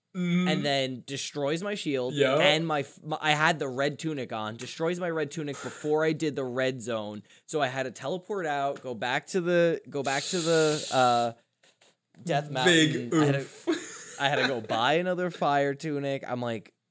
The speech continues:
Speaker 2: Wow, this is, you really, you really did me like this, huh? But I, it's, oh my God. I mean, it's, it's an incredible game because it offers those experiences, but at the same time, it's like,
Speaker 1: Uh.
Speaker 2: damn, man. I, it's,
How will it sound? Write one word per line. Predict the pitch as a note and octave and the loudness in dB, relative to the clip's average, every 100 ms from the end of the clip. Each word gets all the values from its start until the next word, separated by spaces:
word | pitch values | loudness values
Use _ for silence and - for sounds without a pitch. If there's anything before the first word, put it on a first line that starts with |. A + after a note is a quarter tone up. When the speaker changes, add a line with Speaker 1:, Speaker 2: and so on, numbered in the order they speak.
| _ _ | _ _
Speaker 2:
Wow, | - G2+ G2+ G2 F#2+ F#2 _ - | -8 -2 0 0 -2 -6 _ -10
this | B2+ B2 | -8 -6
is, | C3+ A#2 | -8 -10
you | - C#3+ D3+ | -4 0 2
really, | D3 C#3 C3 | 2 0 0
you | D3+ | -2
really | D3+ D3 C3+ B2 | 2 2 2 -2
did | C3+ C3+ | -4 -4
me | B2 | -4
like | A2+ A2 - | -6 -6 -6
this, | A2+ G#2+ | -8 -6
huh? | B2+ A#2 A2 _ _ | -4 -4 -6 _ _
But | A2+ G#2 - _ _ C#3 | -4 -4 -6 _ _ -10
I, | D3 - | -10 -6
it's, | F#3 E3+ - - _ _ _ _ _ _ - | -2 -2 -2 -10 _ _ _ _ _ _ -20
oh | B2 - - | -18 -16 -18
my | - | -18
God. | - A2 G#2+ | -8 -6 -4
I | C3+ | -2
mean, | C#3+ | -2
it's, | C#3+ C#3+ - | -2 -4 -6
it's | D#3+ D#3 | -6 -4
an | F#3+ | -2
incredible | D#3+ D#3+ D3+ D3 | -4 -2 -2 0
game | B2 A#2+ | -2 -2
because | C3+ A#2+ | -2 -2
it | G#2 | -4
offers | G2 G#2 C3 B2+ | -2 -2 -2 -4
those | C#3 C3+ | -4 -4
experiences, | C#3+ - C#3+ C#3 C#3+ D3+ | -8 -6 -4 -4 -8 -10
but | C#3+ | -8
at | A2 | -8
the | G2+ | -8
same | - B2+ G#2+ | -6 -6 -6
time, | A2 G#2+ G2+ E2+ | -6 -4 -4 -6
it's | - | -6
like, | G#2 G2+ F#2 _ _ _ _ _ _ - | -4 -4 -6 _ _ _ _ _ _ -2
Speaker 1:
Uh. | C#3+ C3 B2 A#2+ | 0 2 2 0
Speaker 2:
damn, | G#2+ G2 | -2 -2
man. | G2+ G2 G2+ F#2+ _ - | 0 0 -2 -6 _ -4
I, | C3+ B2+ | -4 0
it's, | D3+ C#3+ - | 0 0 -2